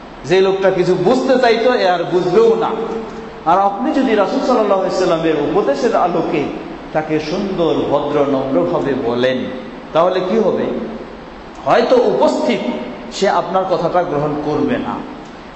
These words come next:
কিন্তু কোনো এক সময় সে চিন্তা করবে যে সে আমাকে এত সুন্দরভাবে বুঝালো,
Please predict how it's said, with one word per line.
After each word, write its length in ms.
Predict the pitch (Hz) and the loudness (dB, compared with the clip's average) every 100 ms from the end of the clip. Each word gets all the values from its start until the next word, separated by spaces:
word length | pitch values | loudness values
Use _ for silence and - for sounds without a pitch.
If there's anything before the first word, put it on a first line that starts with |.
| - | -8
কিন্তু 280 | 165 156 156 - | -4 -2 -2 -2
কোনো 180 | 151 151 | 0 0
এক 160 | 147 | 0
সময় 320 | 151 175 202 | -2 -2 -2
সে 180 | 196 175 - | -2 -2 -4
চিন্তা 360 | 143 135 131 123 | -4 -2 -2 -2
করবে 440 | 117 110 110 127 123 - - - - - - | -4 -6 -4 -4 -4 -6 -12 -14 -16 -16 -8
যে 120 | 135 | -8
সে 220 | 131 151 | -4 -2
আমাকে 380 | 131 127 131 139 - | 0 -2 -2 -4 -6
এত 200 | 135 226 | -4 -4
সুন্দরভাবে 680 | - 180 160 156 151 143 | -4 -2 0 0 2 0
বুঝালো, 600 | 135 123 120 120 117 123 | 0 -2 -2 -2 0 -2